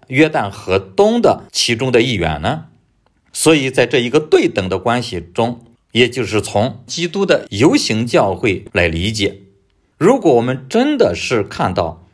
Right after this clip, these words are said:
迦南地所预表的那美好的旨意，我们就不应当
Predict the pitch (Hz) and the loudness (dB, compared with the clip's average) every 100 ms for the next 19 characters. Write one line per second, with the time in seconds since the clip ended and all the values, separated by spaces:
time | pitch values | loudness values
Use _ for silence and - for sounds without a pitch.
0 | _ - 202 208 156 117 156 151 107 101 | _ -4 -2 0 2 0 0 -2 0 0
1 | 95 190 107 92 80 95 95 113 87 135 | 0 0 0 0 2 0 0 0 2 0
2 | 180 104 127 - - 76 87 95 - _ | 0 0 -2 -4 -10 -8 -8 -8 -14 _
3 | _ _ _ - 107 113 156 143 127 170 | _ _ _ -2 0 0 0 0 2 4
4 | 175 214 110 104 147 160 | 4 2 0 0 0 -2